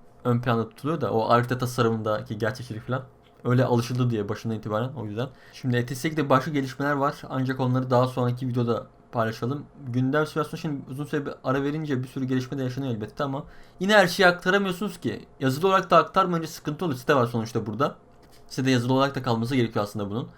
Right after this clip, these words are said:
Videoda paylaşınca kimse görmüyor çünkü video yani video ile yazı farklı ve ikisinin arasında kalmış durumdayım yani yapacak bir şey yok. Microsoft Flight Simulator'a geçelim. Çünkü dün gece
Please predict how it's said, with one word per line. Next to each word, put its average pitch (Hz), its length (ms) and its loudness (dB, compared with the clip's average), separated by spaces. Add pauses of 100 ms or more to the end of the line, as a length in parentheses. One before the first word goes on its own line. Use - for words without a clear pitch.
(220)
Videoda 127 320 2
paylaşınca 139 680 4
kimse 151 260 -4
görmüyor 156 400 4
çünkü 120 200 -2
video 156 280 2
yani 113 320 2
video 175 280 2
ile 151 100 4
yazı 151 420 0 (500)
farklı 147 500 0
ve 175 300 4 (120)
ikisinin 151 440 -4
arasında 147 400 -2
kalmış 151 400 -2
durumdayım 123 440 -2
yani 104 180 -6
yapacak 113 300 -6
bir - 40 -16
şey 135 160 -8
yok. - 140 -14
Microsoft 196 460 4
Flight 247 140 6
Simulator'a 233 240 0
geçelim. 196 520 0
Çünkü 175 280 -6
dün 220 200 0
gece 165 340 0